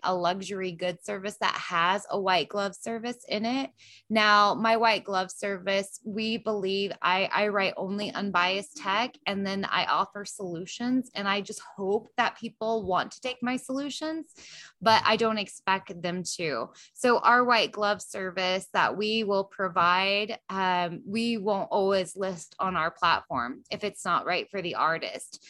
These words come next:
You know, that doesn't build, uh, mass adoption, and that doesn't, that doesn't reflect well on me. And it definitely doesn't benefit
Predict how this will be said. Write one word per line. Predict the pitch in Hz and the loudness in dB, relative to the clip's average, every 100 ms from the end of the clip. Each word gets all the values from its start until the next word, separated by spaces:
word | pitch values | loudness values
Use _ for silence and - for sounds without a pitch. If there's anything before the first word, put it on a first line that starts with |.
| - - | -20 -8
You | 208 | 0
know, | 208 196 | 2 4
that | 226 220 | 4 4
doesn't | 240 220 135 180 165 | 2 0 -6 -6 -2
build, | 185 190 175 170 - | 0 0 -2 -4 0
uh, | 202 180 | 2 2
mass | 185 170 180 196 | 2 0 0 -4
adoption, | 180 165 175 - 269 277 269 - - - | 2 2 2 -2 -4 -2 -2 -6 -14 0
and | 208 202 208 | 4 4 4
that | 190 170 | 4 4
doesn't, | 208 196 190 185 151 - _ - 151 | 2 -2 -4 -4 -4 -8 _ -16 -2
that | 208 233 | 2 2
doesn't | 226 202 | 2 -2
reflect | 160 202 - 185 - | -4 -6 -2 -4 -2
well | 190 180 147 | 2 2 2
on | - 180 180 | 2 2 0
me. | 196 165 127 | -2 -2 -2
And | 208 | -2
it | 202 | 0
definitely | 190 185 _ _ - 196 160 180 | 0 -2 _ _ -10 -6 -6 -2
doesn't | 175 170 160 | -2 -2 -6
benefit | 165 170 170 | -6 -6 -10